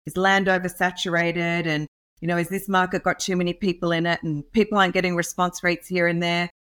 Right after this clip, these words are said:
You are gonna find that in this business, guys listening, there are gonna be bumps in the road. There will be months that you'll have no deals. There'll be months that you'll get loads of deals. But just, just know that when you stick the course,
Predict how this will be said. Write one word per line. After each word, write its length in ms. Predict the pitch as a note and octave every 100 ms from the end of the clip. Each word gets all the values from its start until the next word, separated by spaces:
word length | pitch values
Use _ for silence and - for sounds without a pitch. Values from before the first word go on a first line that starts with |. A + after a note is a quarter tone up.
| _
You 180 | A3 A#3+
are 180 | A#3+ C4
gonna 260 | D4 C#4+ C#4
find 420 | B3 A3+ A3 F#3 F#3
that 220 | G3 -
in 120 | G#3
this 160 | G3+ G3
business, 440 | G3 F#3 G#3 F#3
guys 340 | - F#3+ G#3 F#3+
listening, 480 | F#3+ - G3+ G3+
there 160 | G3+ G3
are 140 | G#3
gonna 200 | A#3 B3+
be 140 | A3+ A3+
bumps 320 | G#3+ A3 -
in 80 | G#3+
the 100 | G#3
road. 260 | A3 G#3
There 120 | F3 F3
will 100 | F#3
be 140 | G3
months 380 | F#3 F#3+ A#3 -
that 140 | A3+
you'll 120 | A3 G#3
have 200 | G#3 G3+
no 200 | G3 G3
deals. 300 | F#3 D#3+ D3+
There'll 160 | E3
be 100 | F3
months 360 | E3+ F3 G#3 -
that 140 | A3
you'll 140 | G#3+ G#3
get 260 | G3+ G3 -
loads 420 | F3+ E3+ G3+ G3+
of 60 | E3
deals. 320 | D3+ A#2 D3+ - _ _ -
But 360 | F3+ F#3+ G3 - - _ _ _ -
just, 720 | A3+ C4 - - - - _
just 240 | - C4 B3+
know 180 | A#3+
that 120 | A#3+ A3
when 120 | G#3+
you 80 | F#3+
stick 320 | - B3 -
the 60 |
course, 640 | - - F#3+ C#4 G#4 -